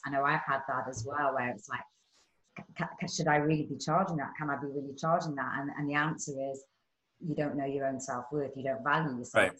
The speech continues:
Speaker 1: enough.
Speaker 2: Well, I, I, I've had that, I've had that dilemma before. I mean, I have it, sometimes I have it, um, with pricing for our branding services. And I've, I've yet to have, um, but what I've noticed is that the more you charge, your, your sales approach changes,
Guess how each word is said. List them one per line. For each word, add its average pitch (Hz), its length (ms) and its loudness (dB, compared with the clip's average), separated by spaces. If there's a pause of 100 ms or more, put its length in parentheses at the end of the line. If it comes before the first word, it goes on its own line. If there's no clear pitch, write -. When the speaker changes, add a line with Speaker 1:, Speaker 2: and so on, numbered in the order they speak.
Speaker 1:
enough. 98 140 -14 (480)
Speaker 2:
Well, 139 140 10
I, 151 100 12
I, 139 300 8
I've 143 80 6
had 151 160 8
that, 127 340 10
I've 120 140 2
had 131 180 8
that 117 180 6
dilemma 107 500 2 (300)
before. 107 600 4
I - 20 -8
mean, 95 100 0
I 92 60 6
have 107 140 2
it, 104 180 2
sometimes 160 180 2
I 113 60 6
have 107 200 6
it, 95 140 -2 (840)
um, 101 480 6
with 101 180 0
pricing 110 480 4
for 98 220 2
our 90 80 8
branding 104 400 2 (100)
services. 135 640 2 (180)
And 120 100 0
I've, 113 240 4
I've 123 140 4
yet 156 120 8
to 143 60 4
have, 131 200 4 (180)
um, 104 380 -2 (920)
but 117 160 2
what 135 140 6
I've 135 100 8
noticed 147 320 8
is 117 140 4
that 110 200 6
the 110 80 2
more 131 240 4
you 123 160 0
charge, 123 680 4 (640)
your, 107 360 6
your 101 200 0
sales 117 400 6
approach 123 420 4
changes, 120 720 0